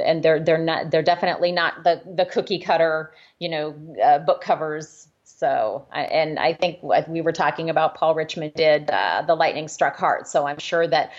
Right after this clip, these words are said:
with as, as amazing as that cover was and as, as striking as that cover was, I'm sure that, uh,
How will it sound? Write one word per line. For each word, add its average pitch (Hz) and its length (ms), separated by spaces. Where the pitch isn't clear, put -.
with - 160
as, 165 220
as - 160
amazing 175 560
as 156 140
that 160 220
cover 160 280
was 143 380
and 139 120
as, 143 220
as 139 220
striking 156 420
as - 80
that 135 220
cover 147 240
was, 139 240
I'm 147 160
sure 147 300
that, 131 360
uh, 98 320